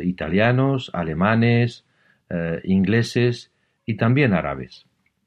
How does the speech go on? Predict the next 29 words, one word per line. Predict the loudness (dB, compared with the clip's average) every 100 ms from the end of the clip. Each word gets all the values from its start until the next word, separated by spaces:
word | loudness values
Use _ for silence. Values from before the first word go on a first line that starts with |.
| _ _ _ _ _ _ _ -6
Entre | -2 0
los | 2 4
muchos | 4 2 0
temas | 2 0 0
tratados | -2 2 0 0 -2
en | -2 0
torno | 0 0 -2 -4 -12
a, | -12 -12 -8 -2
a |
la | 0
necesidad | 0 0 -2 2 2
de | 0
ser | 0 -4 -4
actores | -10 -4 0 0 0 -6 -20 _ _ _ _ _ -4
para | 0 0 0
que | 2
la | 2
economía | 2 2 4 2
social, | 0 -2 0 2 2 -2 _ _ _ _ _ _ -4
pues, | -2 -2
eh, | 0 -2 -2 -6 -8 -12 -10
no, | -2 0 2 2
no, | 2 2
no | 2
sean | 2 0 0
palabras | 2 2 0 -6 -2
vanas | 0 2 0 0
en | 0
Europa, | 2 0 -2 -6 -10